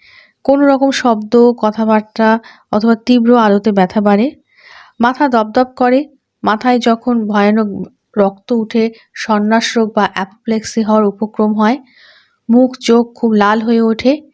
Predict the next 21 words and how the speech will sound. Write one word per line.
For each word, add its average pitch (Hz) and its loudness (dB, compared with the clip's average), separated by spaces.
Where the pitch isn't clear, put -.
এবং 226 0
মগজ 226 2
ও - 2
শরীরের 226 2
অন্যান্য 214 -2
স্থানে 233 -2
দপদপ 190 -2
করে, 226 0
তখন 214 -2
ক্যাকটাস 208 -4
বিশেষ 214 -2
উপকারী। 175 -6
ক্যাকটাসে 320 -2
দেখা 302 0
যায় 339 2
পলিপাস, 294 0
যেটা 226 0
নাকে 214 -2
দেখা 226 -2
যায়, 269 -2
এক্ষেত্রে 240 -2